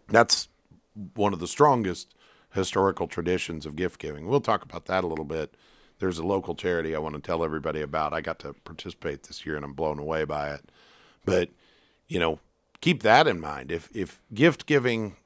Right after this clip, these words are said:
gets over commercialized, it's an arms race to buy, you know, the next Tickle Me Elmo or whatever.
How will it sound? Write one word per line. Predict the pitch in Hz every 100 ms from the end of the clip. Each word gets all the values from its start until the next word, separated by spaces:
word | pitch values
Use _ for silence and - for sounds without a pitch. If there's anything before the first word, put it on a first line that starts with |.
| _ _ _ _
gets | 104 95
over | 110 107 98
commercialized, | - 95 92 101 95 92 87 -
it's | - -
an | -
arms | 85 90 82
race | 87 85 -
to | 78
buy, | 85 80 80 - _
you | -
know, | 82
the | 76 76
next | 80 - -
Tickle | 92 - 85
Me | 80
Elmo | 82 80 80
or | 80 76
whatever. | 76 80 80 78